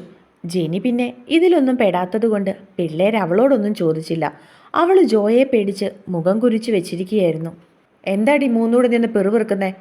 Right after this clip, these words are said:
ജോ കലിപ്പിൽ ചോദിച്ചു. "എല്ലാരും സുഖായിട്ട് ഉറങ്ങിയോന്ന് ചോദിച്ചതാ," അനു അവനെ നോക്കി പറഞ്ഞു. "എല്ലാത്തിനെയും ഇപ്പോൾ സുഖായിട്ട് ഉറക്കുന്നുണ്ട്." അത് കേട്ട്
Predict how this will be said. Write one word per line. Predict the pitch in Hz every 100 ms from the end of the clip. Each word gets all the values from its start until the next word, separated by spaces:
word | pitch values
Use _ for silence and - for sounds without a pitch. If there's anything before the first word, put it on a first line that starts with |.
| - _ -
ജോ | 208 285 320 - - - 208
കലിപ്പിൽ | 185 185 254
ചോദിച്ചു. | 226 190 175 175 170 - _ _ _
"എല്ലാരും | 190 175 170 190 247 240 -
സുഖായിട്ട് | - 185 196 220 269
ഉറങ്ങിയോന്ന് | 240 202 226 277 262
ചോദിച്ചതാ," | 233 208 190 214 190 175 - _ _ -
അനു | 330 359
അവനെ | 294 240 254
നോക്കി | 262 247 240
പറഞ്ഞു. | 214 180 170 - _ _
"എല്ലാത്തിനെയും | - 165 180 196 247 277
ഇപ്പോൾ | 269 269
സുഖായിട്ട് | 220 208 226 233
ഉറക്കുന്നുണ്ട്." | 175 269 233 226 185 - - _ -
അത് | 156 160
കേട്ട് | 190 233 226